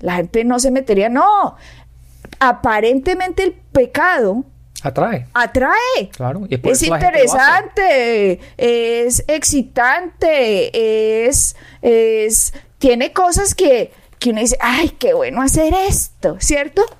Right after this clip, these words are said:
Speaker 1: Porque si el pecado no tuviera un placer,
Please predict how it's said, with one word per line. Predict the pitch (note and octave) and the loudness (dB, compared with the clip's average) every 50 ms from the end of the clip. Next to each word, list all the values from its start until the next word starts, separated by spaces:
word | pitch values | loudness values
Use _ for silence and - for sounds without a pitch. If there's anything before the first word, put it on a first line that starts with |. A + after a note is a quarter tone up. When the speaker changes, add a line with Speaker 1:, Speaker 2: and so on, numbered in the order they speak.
| - - - - - - - - _ _ - - - - | -20 -20 -20 -20 -20 -20 -20 -20 _ _ -20 -20 -4 2
Speaker 1:
Porque | D#4+ D4 C4+ C4+ - D#4+ D4+ | 4 4 4 4 2 0 0
si | - - D#4+ | 0 0 0
el | C#4+ C#4+ C4+ | -2 -2 -4
pecado | - - _ - C#4 B3+ B3+ B3 - C#4+ D4 F4+ G#4 G#4 | -6 -12 _ -2 -2 -2 -2 0 -2 0 0 0 -2 -2
no | G#4 G4+ | -6 -4
tuviera | - - F#4 F4+ F4 E4+ F4+ F4+ F4 E4+ E4 | -2 0 0 2 2 2 2 2 0 0 0
un | E4 E4 E4 D#4+ | 0 0 -2 -4
placer, | E4 - E4 D#4 C#4+ B3 - - - - A3 F3+ F3+ G3 A#3+ C#4+ - | -4 -2 0 0 0 0 0 0 -2 -2 -2 0 0 -2 -2 -4 -6